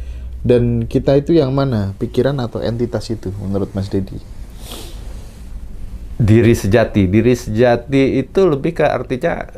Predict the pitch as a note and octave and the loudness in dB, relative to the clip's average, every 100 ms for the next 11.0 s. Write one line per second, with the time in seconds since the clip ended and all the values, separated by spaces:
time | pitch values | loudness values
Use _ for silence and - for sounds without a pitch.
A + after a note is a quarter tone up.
0 | - - C3+ D3 E3 - E3+ - F3+ F3 | -8 -2 2 2 0 -2 -2 2 2 2
1 | F3+ D#3+ C3 A#2+ - - - - - - | 0 0 2 2 0 -10 -20 -20 -20 -20
2 | - B2 B2+ A2+ A2 - - G2+ G#2 D3+ | -16 -12 -10 -12 -12 -16 -10 -6 -2 0
3 | E3+ - A#2+ A2 G2+ A2+ - A#2+ C3+ G#2 | 0 0 2 2 2 0 -2 -4 -4 -2
4 | B2 A#2+ A2+ G2 A#2 A#2 A2 F#2 A2 A2 | -2 0 -2 0 0 0 -2 0 0 -2
5 | - - - - - - D3+ D3+ D3 D3+ | -6 -12 -18 -18 -16 -2 0 2 4 4
6 | F#3 F3+ D#3 D#3 C#3+ D3 C#3 C#3 C3+ C3+ | 4 2 0 0 0 0 2 4 4 6
7 | C3+ B2+ B2+ B2 A2+ A2+ A2 G2+ G#2 E3+ | 6 4 4 0 2 2 2 0 0 2
8 | C#3 D3 G3+ - D3+ B2+ A2+ D#3+ C#3+ C3+ | 4 2 0 -2 -2 -6 -4 -2 2 2
9 | D3 - C#3 C3+ C3 C#3 D#3+ E3 G#3 C3 | 0 -2 2 2 2 -2 -2 0 0 0
10 | F#2 - - - - - - - G#2+ G#2 | -6 -10 -14 -16 -20 -20 -20 -18 -16 -16